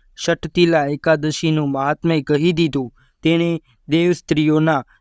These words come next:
કહ્યા મુજબ ષટતિલા એકાદશીનું વ્રત કર્યું અને તેના પ્રભાવથી તેનું ઘર ધન ધાન્યથી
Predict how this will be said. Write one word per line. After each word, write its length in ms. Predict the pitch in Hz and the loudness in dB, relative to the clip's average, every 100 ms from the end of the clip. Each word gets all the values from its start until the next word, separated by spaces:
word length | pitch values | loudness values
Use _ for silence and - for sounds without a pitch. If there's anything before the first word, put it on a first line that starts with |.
| _ | _
કહ્યા 380 | 151 156 170 151 | 0 4 2 2
મુજબ 460 | 143 143 165 143 - _ _ | 0 0 0 0 -6 _ _
ષટતિલા 640 | - 170 - 165 165 156 | -2 -2 -2 0 2 2
એકાદશીનું 760 | 143 139 156 151 156 - 160 139 | 0 0 0 2 0 -2 -2 -2
વ્રત 280 | 123 147 - | -4 -4 -4
કર્યું 520 | 156 160 165 170 170 _ _ - | 0 0 2 0 -2 _ _ -2
અને 300 | 175 180 135 _ _ - | 0 2 -2 _ _ -2
તેના 300 | 165 170 160 | 2 2 0
પ્રભાવથી 840 | 135 147 151 165 165 180 170 165 _ _ | -2 -2 2 2 0 0 0 -2 _ _
તેનું 320 | 160 170 156 127 | 0 2 2 0
ઘર 320 | 160 165 135 _ _ - | 0 0 -2 _ _ -4
ધન 280 | 151 175 170 | 0 2 2
ધાન્યથી 760 | 143 151 156 160 - 175 190 | 0 0 0 -2 0 2 2